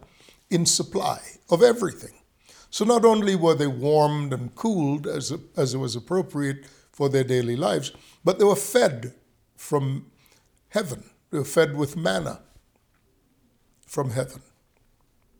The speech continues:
Their clothes did not wear out. Their shoes did not wear out. And when they needed water, the Rock of Ages,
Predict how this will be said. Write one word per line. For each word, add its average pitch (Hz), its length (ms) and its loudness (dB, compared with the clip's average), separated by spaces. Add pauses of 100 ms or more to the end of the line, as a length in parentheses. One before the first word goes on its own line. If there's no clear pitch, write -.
(800)
Their 170 160 4 (100)
clothes 214 480 8
did 139 200 -2
not 143 320 -2
wear 123 300 0
out. 147 420 -4 (1300)
Their 147 120 0
shoes 196 480 -2
did 127 200 -8
not 127 260 -10
wear 123 300 -6
out. 135 260 -4 (1500)
And 196 300 4
when 190 160 4
they 185 80 6
needed 190 420 -2
water, 190 560 0 (2500)
the 151 100 0
Rock 214 280 8
of 180 140 4
Ages, 123 800 4